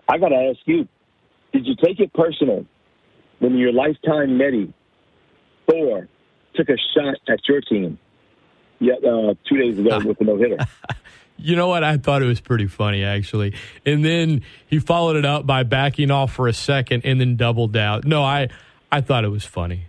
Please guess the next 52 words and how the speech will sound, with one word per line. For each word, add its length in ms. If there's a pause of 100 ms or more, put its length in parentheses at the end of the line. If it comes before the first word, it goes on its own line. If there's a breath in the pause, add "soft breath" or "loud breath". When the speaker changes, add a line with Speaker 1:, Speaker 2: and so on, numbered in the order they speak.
Speaker 2:
Not 240
personal. 480
It 100
was 340
funny. 400
I 120
mean, 340 (380 soft breath)
if 160
you're, 300
Speaker 1:
It 60
was. 260 (220)
Speaker 2:
if 140
you're, 140
if 200
you're 160
a 40
Mets 340
fan 400
and 240
you 140
can't 340
laugh 320
at 80
yourself 480
a 40
little 220
bit 200
ever, 420
then 380
you're 160
doing 300
it 120
wrong, 300
in 100
my 160
opinion. 480
No, 100
I, 340
I 40
had 220
no 160
issues 360
with 140
it. 80
I, 180
I 120
got 160
a 40
kick 240
out 140
of 140
it. 80